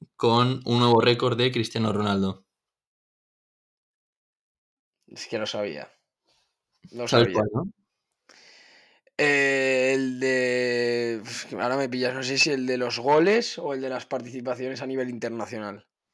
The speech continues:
Speaker 2: Ciento noventa y siete, el número es ciento noventa y siete.
Speaker 1: Sí, el número, jugó el otro día el partido número
Speaker 2: Partido,
Speaker 1: ciento noventa y siete
Speaker 2: exacto.
Speaker 1: con la selección de
Speaker 2: Ciento-
Speaker 1: Portugal y se
Speaker 2: Exacto.
Speaker 1: convierte en el jugador con más participaciones de la historia con una selección.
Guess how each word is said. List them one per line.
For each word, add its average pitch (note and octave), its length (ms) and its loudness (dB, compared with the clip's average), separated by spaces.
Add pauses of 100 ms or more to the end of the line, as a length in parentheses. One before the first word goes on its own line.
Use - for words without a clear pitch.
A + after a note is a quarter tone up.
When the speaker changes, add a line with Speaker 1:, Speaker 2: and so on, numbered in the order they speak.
(440)
Speaker 2:
Ciento F#3+ 300 4
noventa E3+ 240 4
y - 40 4
siete, D#3 300 4
el C#3 60 0
número D#3+ 160 4
es D#3 80 -4
ciento D3 260 0
noventa B2 260 -2
y A2+ 60 -2
siete. G#2+ 480 -6
Speaker 1:
Sí, G#2 300 0
el G2+ 120 -2
número, A#2 380 6 (400)
jugó A2+ 500 6
el A#2 100 6
otro A#2+ 200 4
día B2 340 6
el B2 120 2
partido A#2 360 -2
número A#2+ 260 0
Speaker 2:
Partido, A#2+ 100 -8
Speaker 1:
ciento A#2+ 280 2
noventa A#2 280 2
y A2 40 -2
siete A2+ 320 -6
Speaker 2:
exacto. F#3 220 -6
Speaker 1:
con A#2 140 -4
la A2 60 -2
selección A2+ 260 -2
de A2 60 -2
Speaker 2:
Ciento- G2+ 60 -4
Speaker 1:
Portugal A#2 560 -2 (560)
y C3 180 4
se C3 120 2
Speaker 2:
Exacto. B2 160 2
Speaker 1:
convierte B2+ 320 2
en B2+ 60 4
el A#2+ 80 2
jugador B2+ 400 2
con A2+ 160 -2
más B2 260 0
participaciones A#2 720 -6
de A#2+ 80 -4
la G#2+ 60 -6
historia A#2+ 540 -6 (360)
con A2+ 140 -4
una G#2+ 100 2
selección. G2+ 560 -6